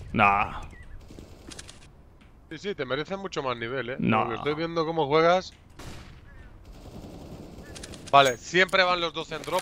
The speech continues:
Speaker 2: y, y salen a la misma vez y no puedo hacer nada, tío. Me tiran dos flashes y entran. Tengo que jugar desde fuera.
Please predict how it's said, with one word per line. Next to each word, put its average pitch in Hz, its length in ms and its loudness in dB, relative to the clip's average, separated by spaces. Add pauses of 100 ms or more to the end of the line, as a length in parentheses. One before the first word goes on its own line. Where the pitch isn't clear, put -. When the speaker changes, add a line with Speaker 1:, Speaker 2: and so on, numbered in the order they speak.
(160)
Speaker 2:
y, 151 40 -6
y - 240 -8
salen 156 240 0
a 156 40 2
la 143 120 0
misma 143 260 -6
vez 147 200 -2
y 139 40 -10
no 139 120 -6
puedo 131 180 -4
hacer 117 240 -8
nada, 110 240 -8
tío. 110 180 -12 (460)
Me 131 80 -2
tiran 151 240 4
dos 147 120 0
flashes 160 480 0
y 131 60 -4
entran. - 160 -4 (2250)
Tengo 165 160 0
que 180 80 8
jugar 160 220 4
desde 139 240 2
fuera. 113 320 -4